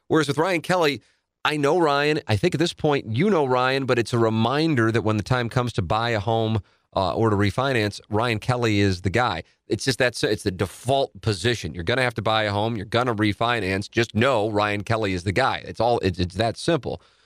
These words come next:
With Mark, I think I'm presenting something that you might go, "Well, I don't need that," 'cause you're gonna need a mortgage. You're gonna wanna refi.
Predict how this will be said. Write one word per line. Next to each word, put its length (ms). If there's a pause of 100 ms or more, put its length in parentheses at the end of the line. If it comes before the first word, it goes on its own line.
(240)
With 180
Mark, 460
I 60
think 240
I'm 140
presenting 420
something 560 (300)
that 180
you 80
might 260
go, 140
"Well, 160
I 80
don't 200
need 280
that," 260 (100)
'cause 160
you're 120
gonna 260
need 180
a 40
mortgage. 480
You're 100
gonna 300
wanna 200
refi. 540